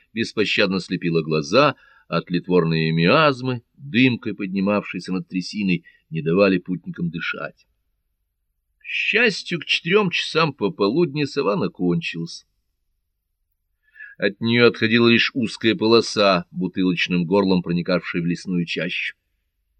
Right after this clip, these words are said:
Флебустьеры и каталонец, изо всех сил превозмогавшие усталость,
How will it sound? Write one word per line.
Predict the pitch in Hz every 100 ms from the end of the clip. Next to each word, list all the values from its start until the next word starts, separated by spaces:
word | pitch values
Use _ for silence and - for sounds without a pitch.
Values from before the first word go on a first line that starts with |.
| _ _ _ _ _
Флебустьеры | - 87 104 - - 165 214 107 90
и |
каталонец, | 80 92 85 92 92 95 92 90 -
изо | 87 90
всех | - 95 -
сил | 101 98 - _ _
превозмогавшие | - 98 98 98 98 95 - 92
усталость, | 90 - 101 98 92 -